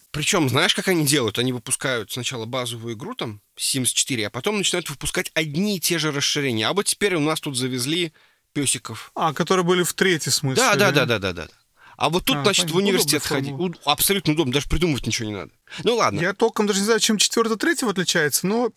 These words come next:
Speaker 2: фиг с ним.
Speaker 1: Графоний, возможность. Не, ну слушай, ну просто эволюция.
Speaker 2: Окей. Окей. Окей. Так, больше там ничего не
Speaker 1: Да,
Speaker 2: было.
Speaker 1: хватит
Speaker 2: Блин,
Speaker 1: с
Speaker 2: я
Speaker 1: ей, она
Speaker 2: С ей, да.
Speaker 1: потратила слишком много нашего времени.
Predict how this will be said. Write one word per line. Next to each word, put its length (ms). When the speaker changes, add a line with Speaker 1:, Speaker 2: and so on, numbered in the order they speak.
Speaker 2:
фиг 180
с 80
ним. 60
Speaker 1:
Графоний, 1000
возможность. 840
Не, 100
ну 120
слушай, 320
ну 320
просто 340
эволюция. 680
Speaker 2:
Окей. 340
Окей. 500
Окей. 420
Так, 220
больше 320
там 240
ничего 400
не 160
Speaker 1:
Да, 120
Speaker 2:
было. 100
Speaker 1:
хватит 220
Speaker 2:
Блин, 100
Speaker 1:
с 60
Speaker 2:
я 160
Speaker 1:
ей, 240
она 320
Speaker 2:
С 160
ей, 180
да. 280
Speaker 1:
потратила 400
слишком 320
много 160
нашего 320
времени. 260